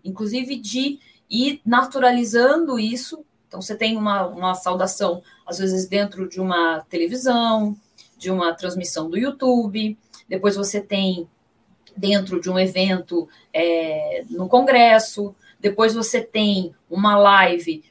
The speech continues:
com falas, né, é, que fi-, fazem, é, referência ao nazismo. Então, você vai fazendo isso aos poucos. Aí você tem grupos de Telegram, por exemplo, que distribuem material sobre o Hitler.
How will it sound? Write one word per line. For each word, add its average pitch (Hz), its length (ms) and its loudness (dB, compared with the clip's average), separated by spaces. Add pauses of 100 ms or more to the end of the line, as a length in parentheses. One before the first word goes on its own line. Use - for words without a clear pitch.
(120)
com 185 600 -4
falas, 214 1000 4
né, 175 380 -2
é, 160 880 -4 (180)
que - 140 -10
fi-, 185 240 -10
fazem, 190 680 2
é, 160 240 -12
referência 196 720 -2
ao 165 100 -4
nazismo. 226 720 0 (200)
Então, 285 120 -6
você 320 100 -2
vai 320 120 4
fazendo 311 360 0
isso 311 180 -6
aos 349 180 -4
poucos. 277 720 0 (240)
Aí 226 100 0
você 254 120 2
tem 269 200 -2
grupos 247 380 -2
de 220 100 -10
Telegram, 208 500 0
por 202 160 -8
exemplo, 196 460 -6
que - 100 -20
distribuem 220 720 -4
material 196 720 2
sobre 185 300 -10
o 262 40 -6
Hitler. 220 600 0